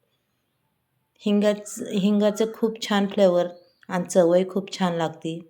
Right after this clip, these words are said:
चवीपुरतं मीठही टाकूया, कारण की मीठ आपण आधीही टाकलेलं आहे, त्याच्यामुळं मीठ हे बेतानेच टाका मैत्रिणींनो. आणि मसाला अगदी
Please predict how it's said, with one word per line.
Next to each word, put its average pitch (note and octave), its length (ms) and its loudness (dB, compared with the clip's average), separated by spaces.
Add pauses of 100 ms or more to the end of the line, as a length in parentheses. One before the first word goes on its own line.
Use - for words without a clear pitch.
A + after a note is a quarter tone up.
(580)
चवीपुरतं F#3 640 2
मीठही E3+ 320 -2
टाकूया, F#3+ 340 0
कारण F#3 220 0
की F#3+ 100 2
मीठ G3 240 4
आपण F#3 240 0
आधीही F3+ 340 2
टाकलेलं F#3 440 0
आहे, F#3 280 -6 (400)
त्याच्यामुळं F#3+ 460 2
मीठ F#3+ 340 2
हे G3 100 4
बेतानेच F3+ 600 4
टाका F3+ 240 0
मैत्रिणींनो. D#3+ 540 -4 (1200)
आणि F#3 140 4
मसाला F#3 440 6
अगदी F3 220 4